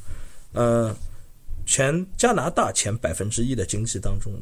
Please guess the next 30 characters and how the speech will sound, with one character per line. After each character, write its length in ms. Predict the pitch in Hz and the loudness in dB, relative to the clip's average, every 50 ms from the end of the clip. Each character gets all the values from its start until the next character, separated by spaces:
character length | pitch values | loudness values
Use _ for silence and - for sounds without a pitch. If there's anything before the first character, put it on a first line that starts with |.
| - - - | -6 -2 2
起 200 | - - - 135 | 2 4 4 2
码 200 | 156 127 107 113 | 2 0 0 2
有 180 | 120 110 90 | 2 2 2
三 300 | 90 - - 139 147 170 | 2 4 2 2 2 2
个 80 | 170 147 | 2 2
人 200 | 98 76 - - | 0 0 0 0
是 200 | - - - 107 | 2 2 2 2
我 240 | 90 85 85 78 - | 0 -2 -4 -6 -4
的 180 | - - - - - - - - - - - | -2 0 0 0 0 -2 -6 -6 -8 -8 -6
客 160 | - - - | -4 -2 -2
人， 100 | - - - - - - - - - - - - - - - - - - | -2 -2 -4 -6 -8 -12 -12 -14 -12 -10 -8 -6 -6 -6 -6 -6 -2 0
我 120 | 120 120 | 2 2
们 140 | 113 123 131 | 2 2 2
经 100 | - 220 | 2 0
常 200 | - - 101 90 | 0 0 -2 -2
会 320 | 82 - 101 92 85 71 - - | 0 0 0 -2 -2 -4 -2 -2
有 160 | 71 87 80 | -2 -2 -2
一 40 | 80 | -2
些 180 | 82 - 87 85 | -2 0 0 0
交 180 | - - 87 | 0 -2 -2
流， 100 | 87 85 - - - | -2 -4 -6 -4 -2
他 100 | - 170 | 0 0
们 100 | 190 185 | 2 2
也 80 | 139 | 2
知 140 | 107 - 135 | 2 2 2
道 100 | 143 127 | 2 2
我 120 | 117 98 87 | 2 2 0
在 120 | - 104 | -2 -2
学 220 | - - - 95 | -2 -2 -2 -2
习。 200 | - - - - | 0 0 0 -2